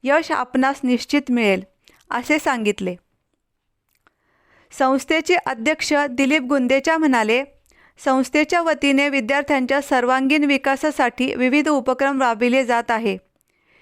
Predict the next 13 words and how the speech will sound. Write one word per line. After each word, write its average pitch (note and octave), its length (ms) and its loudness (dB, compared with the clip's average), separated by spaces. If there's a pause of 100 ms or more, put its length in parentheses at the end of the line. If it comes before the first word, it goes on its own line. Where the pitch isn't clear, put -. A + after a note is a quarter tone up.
(260)
शिक्षकांच्या E4 680 -2
सहकार्याने C4+ 840 0
विद्यार्थीही C4+ 720 2
अनेक C4+ 340 -2
स्पर्धा B3+ 400 -2
परीक्षांमध्ये C4 840 0
यशस्वी C#4 440 0
होऊन A#3+ 300 0 (500)
संस्थेचे C#4+ 580 0
नाव C#4 240 0
उज्ज्वल C4 420 0
करत B3+ 300 0
आहे. G#3+ 260 -4